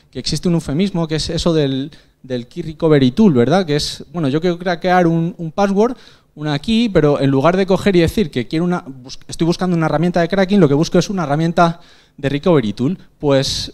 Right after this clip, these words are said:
eh, ese eufemismo también se puede aplicar, por ejemplo, en herramientas de denegación de servicio. Existen por ahí tools que sirven para auditar si mi servidor es capaz de aguantar un ataque de negación de servicio, pero que a su vez yo puedo usar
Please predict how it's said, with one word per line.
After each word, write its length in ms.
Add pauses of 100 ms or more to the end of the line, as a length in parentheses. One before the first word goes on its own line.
eh, 200
ese 180
eufemismo 440
también 200
se 100
puede 160
aplicar, 320
por 100
ejemplo, 480
en 160
herramientas 460
de 80
denegación 460
de 80
servicio. 480 (240)
Existen 400
por 140
ahí 120
tools 500 (200)
que 100
sirven 240
para 160
auditar 460
si 180
mi 120
servidor 600
es 100
capaz 500 (320)
de 360
aguantar 440
un 100
ataque 260
de 80
negación 320
de 60
servicio, 340
pero 220
que 80
a 40
su 120
vez 160
yo 140
puedo 140
usar 520